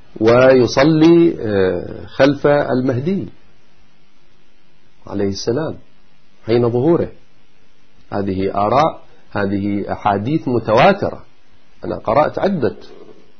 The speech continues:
مضان لها في، على الأقل في سنن الترمذي وأبي داود، تشير إلى هذه القضية. يصلي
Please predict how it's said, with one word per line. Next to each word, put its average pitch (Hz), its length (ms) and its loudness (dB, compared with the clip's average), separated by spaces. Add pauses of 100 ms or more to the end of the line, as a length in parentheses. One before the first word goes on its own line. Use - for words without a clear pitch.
(280)
مضان 117 460 2
لها 120 420 2
في، 92 460 -10
على 101 180 -8
الأقل 135 440 -6
في 95 220 -10
سنن 95 320 -6
الترمذي 147 600 -6
وأبي 104 520 -6
داود، 127 440 -2 (1800)
تشير - 480 2
إلى 101 160 -2
هذه 98 480 -2
القضية. 95 1040 -4 (3000)
يصلي 156 640 0